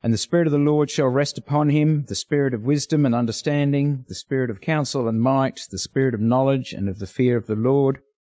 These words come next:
and shall make him of a quick understanding in the fear of the Lord, and he shall not judge after the sight of his eyes, neither reprove after the hearing of his ears, but with righteousness shall he judge the poor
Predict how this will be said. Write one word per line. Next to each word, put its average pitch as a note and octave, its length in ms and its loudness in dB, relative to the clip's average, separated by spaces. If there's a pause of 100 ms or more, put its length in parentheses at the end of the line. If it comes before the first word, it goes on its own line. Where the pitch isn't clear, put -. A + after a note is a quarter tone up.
(340)
and F2+ 160 -6
shall A2 160 -2
make B2+ 280 0
him B2 200 0
of G2+ 140 0
a F2 60 -4
quick - 260 -4
understanding A#2 720 -2
in G2+ 100 -2
the F#2+ 80 -2
fear A#2 260 0
of G2+ 80 -2
the G2 60 -4
Lord, A2+ 440 0 (100)
and E2 100 -6
he G2+ 120 -2
shall G#2 160 -4
not A#2 300 -2
judge A#2 440 -2
after G2 320 -6
the E2+ 120 -12
sight G2 300 -2
of F#2 100 -4
his F#2 120 -4
eyes, C3 560 -2 (380)
neither C3 360 0
reprove A2 400 0
after G#2+ 280 0
the F#2+ 80 -2
hearing G#2+ 340 0
of F#2 60 -2
his G2 160 -2
ears, D#3 500 0 (460)
but C#3 100 -2
with D#3+ 180 -2
righteousness C#3+ 680 -2
shall A2+ 240 -2
he F#2+ 140 -2
judge F#2 360 -4
the - 100 -12
poor F2 500 -4